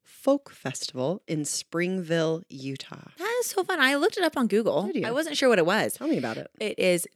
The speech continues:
Speaker 2: it's literally folk dancing. It's very different, very fun. I actually followed up with this listener and I said, "Why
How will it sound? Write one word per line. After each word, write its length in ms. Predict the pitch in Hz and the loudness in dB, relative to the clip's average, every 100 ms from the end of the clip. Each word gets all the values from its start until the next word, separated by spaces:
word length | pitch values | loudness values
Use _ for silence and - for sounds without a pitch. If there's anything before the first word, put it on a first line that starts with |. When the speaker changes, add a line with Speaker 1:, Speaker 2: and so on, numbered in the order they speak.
| - - | -18 -4
Speaker 2:
it's 180 | 196 - | -2 0
literally 360 | 175 156 180 | 2 4 2
folk 260 | 196 415 - | 2 0 0
dancing. 400 | 233 170 - - - _ | -4 -4 -8 -12 -18 _
It's 160 | 269 220 | 0 0
very 440 | 190 220 392 508 | -2 0 6 6
different, 480 | 233 151 - 240 269 - | 4 0 -2 -4 -4 -8
very 460 | 185 175 214 403 302 | -8 0 2 4 2
fun. 360 | - 139 214 - - - - | -2 -4 -4 -6 -12 -12 -2
I 140 | 262 | -2
actually 220 | 330 - | 0 -4
followed 220 | 214 208 220 | -2 0 0
up 80 | - | -2
with 40 | |
this 180 | 214 - | -4 -4
listener 220 | 180 170 | -4 -6
and 80 | 170 | -6
I 20 | |
said, 260 | 185 180 165 | -6 -8 -6
"Why 160 | 196 | -6